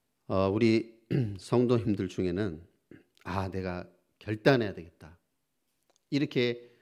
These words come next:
어, 말씀을 붙잡으시는 분들도 있으실 것인데, 뭐,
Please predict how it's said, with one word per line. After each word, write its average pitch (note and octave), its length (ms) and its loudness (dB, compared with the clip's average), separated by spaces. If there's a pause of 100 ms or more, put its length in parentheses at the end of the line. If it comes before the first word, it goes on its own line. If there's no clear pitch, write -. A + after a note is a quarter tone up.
(180)
어, F2+ 560 -6 (400)
말씀을 A2+ 560 -4
붙잡으시는 C#3+ 720 0
분들도 A#2 680 0 (240)
있으실 C#3+ 520 0
것인데, F2+ 520 -6 (1080)
뭐, A#2+ 760 4